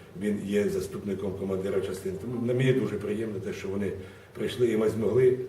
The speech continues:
дещо уділити. Крім того, пох-, пара-, паралельно те, що нас і батальйон «Фенікс» знає, і наша, е, метеостанція під Маріуполем слугує тому, щоб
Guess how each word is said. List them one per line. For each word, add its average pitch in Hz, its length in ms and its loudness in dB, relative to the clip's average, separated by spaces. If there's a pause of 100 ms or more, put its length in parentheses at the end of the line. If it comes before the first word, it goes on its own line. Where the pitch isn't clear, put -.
дещо 110 260 0
уділити. 95 500 2 (360)
Крім 143 180 4
того, 127 240 6
пох-, 120 340 2 (200)
пара-, 117 220 2
паралельно 110 520 4
те, 92 200 -4
що - 180 -6 (640)
нас 113 440 0 (680)
і 117 160 4
батальйон 107 560 4 (160)
«Фенікс» 127 340 4
знає, 107 560 0 (380)
і 107 400 2 (100)
наша, 110 520 2 (640)
е, 107 380 6 (120)
метеостанція 110 920 2 (580)
під 107 160 -2
Маріуполем 113 680 6
слугує 110 440 0
тому, 110 220 0
щоб - 140 -2